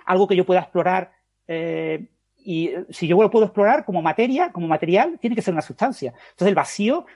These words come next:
no hay ninguna razón por la cual debamos de, de descartarlo como sustancia, ¿no? Entonces aquí el, el gran propulsor de esto, por ejemplo, es Alba-, eh,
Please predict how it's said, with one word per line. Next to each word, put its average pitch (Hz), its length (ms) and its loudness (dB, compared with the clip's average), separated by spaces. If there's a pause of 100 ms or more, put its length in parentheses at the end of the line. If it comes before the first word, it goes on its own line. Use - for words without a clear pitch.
(140)
no 160 300 -4
hay 202 60 2
ninguna 202 280 2
razón 180 260 -2
por 160 100 -4
la 156 120 -2
cual 165 280 2 (280)
debamos 165 400 0
de, 156 360 2
de 151 220 -2
descartarlo 156 600 -2
como 151 160 -6
sustancia, 127 540 -6
¿no? 214 120 -10 (360)
Entonces 131 180 -12
aquí 160 220 0
el, - 180 0
el 147 80 -2
gran 156 200 0
propulsor 165 340 -2
de 165 80 0
esto, 165 120 -12
por 170 80 0
ejemplo, 165 200 -4
es - 80 -6
Alba-, 175 320 0
eh, 147 340 -6